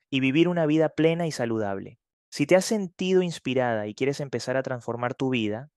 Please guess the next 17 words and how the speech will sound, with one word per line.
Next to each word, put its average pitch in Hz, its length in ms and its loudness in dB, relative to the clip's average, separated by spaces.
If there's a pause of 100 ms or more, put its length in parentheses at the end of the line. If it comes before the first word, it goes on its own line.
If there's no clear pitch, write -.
te 123 120 -4
tengo 143 200 0
una 143 160 2
gran 135 240 0
noticia. - 500 -10 (600)
Puedes 202 300 8
comenzar 156 440 4
hoy 160 120 6
mismo 139 360 -4
con 139 200 2
una 175 180 2
evaluación 139 480 2
gratuita 139 420 0
en 135 100 -6
mi 117 100 -8
página 117 340 -6
web. 101 240 -4